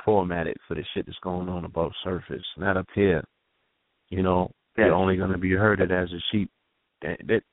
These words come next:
Speaker 1: they, they got
Speaker 2: While
Speaker 1: something for
Speaker 2: that
Speaker 1: you,
Speaker 2: is
Speaker 1: though.
Speaker 2: going on,
Speaker 1: They got
Speaker 2: I want the
Speaker 1: something for
Speaker 2: family
Speaker 1: you.
Speaker 2: to know that don't ever, ever for one minute forget or don't ever for one minute think that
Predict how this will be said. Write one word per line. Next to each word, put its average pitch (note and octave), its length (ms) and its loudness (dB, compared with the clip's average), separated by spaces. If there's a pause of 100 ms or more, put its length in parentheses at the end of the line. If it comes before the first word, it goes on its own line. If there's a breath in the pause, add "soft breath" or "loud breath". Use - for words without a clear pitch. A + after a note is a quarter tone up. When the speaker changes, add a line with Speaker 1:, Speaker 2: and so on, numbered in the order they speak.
Speaker 1:
they, A#2+ 240 2
they D3+ 160 2
got D3 160 2
Speaker 2:
While F#2 220 6
Speaker 1:
something - 240 0
for - 80 4 (100)
Speaker 2:
that G#2+ 60 6
Speaker 1:
you, - 20 4
Speaker 2:
is - 60 2
Speaker 1:
though. D2 80 6
Speaker 2:
going G#2+ 300 4
on, F#2+ 440 2 (960)
Speaker 1:
They - 80 -14
got - 160 2
Speaker 2:
I F#2+ 40 6
want G2 180 4
the - 60 2
Speaker 1:
something - 140 -6
for G2+ 80 2
Speaker 2:
family F#2+ 240 4
Speaker 1:
you. F2+ 140 0
Speaker 2:
to F2+ 40 -4
know F#2 280 2
that F2+ 260 2 (500)
don't F#2+ 260 -2
ever, G2 500 4
ever F#2+ 440 0
for F2+ 120 -4
one F#2+ 240 -2
minute F#2+ 320 0 (520)
forget F#2 440 2 (760)
or F#2 100 -2
don't F#2+ 220 2
ever G2+ 340 2
for F#2 140 2
one F#2+ 220 0
minute F2+ 220 0 (160)
think - 280 0 (1300)
that F#2+ 300 4